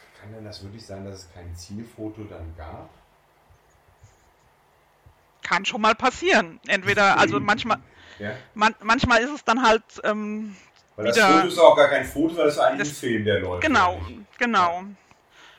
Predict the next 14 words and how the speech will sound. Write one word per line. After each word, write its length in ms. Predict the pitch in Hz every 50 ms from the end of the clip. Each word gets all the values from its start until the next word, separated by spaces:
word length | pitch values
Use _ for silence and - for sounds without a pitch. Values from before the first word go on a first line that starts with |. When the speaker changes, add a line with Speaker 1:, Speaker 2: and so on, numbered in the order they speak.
| _ _ _ -
Speaker 2:
Vielleicht 380 | - 226 226 240 - - -
a-, 100 | - 131
nicht 240 | - 214 277 285 -
gespeichert 720 | - 226 - - - 180 175 202 247 359 - - 392 359 -
einfach 520 | - 240 247 269 302 320 - 330 294 294
oder 220 | - 247 233 220 226
schon 200 | - 240 220 208
wieder 220 | 226 214 220 214
überschrieben, 680 | 208 190 190 175 196 - - - 240 339 - 349 320 285
kann 180 | - - 208 196
immer 180 | - 233 196
mal 160 | 170 165 147 156
passieren, 540 | _ - 165 - - - 160 160 151 151
also. 240 | 147 151 151 151 151